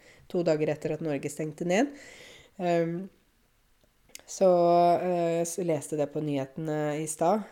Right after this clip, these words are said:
og jeg tror Erna, Erna Solberg sa at det, dette er som en frigjøringsdag. <laughs> Det var litt, eh,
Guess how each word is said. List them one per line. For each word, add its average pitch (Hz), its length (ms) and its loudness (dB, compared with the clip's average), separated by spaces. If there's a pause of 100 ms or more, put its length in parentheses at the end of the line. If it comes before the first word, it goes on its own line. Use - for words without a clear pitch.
og 175 240 -2
jeg 170 160 -4
tror 180 160 0
Erna, 147 460 -2
Erna 156 180 -4
Solberg 156 400 0
sa 147 220 -2
at - 100 -20
det, 151 140 -2 (180)
dette 160 240 -10
er 143 80 -8
som 170 160 -12
en 160 140 -10
frigjøringsdag. 156 1200 -2 (480)
<laughs> 196 580 0
Det 196 80 2
var 226 200 4
litt, 180 340 -2
eh, 175 380 -2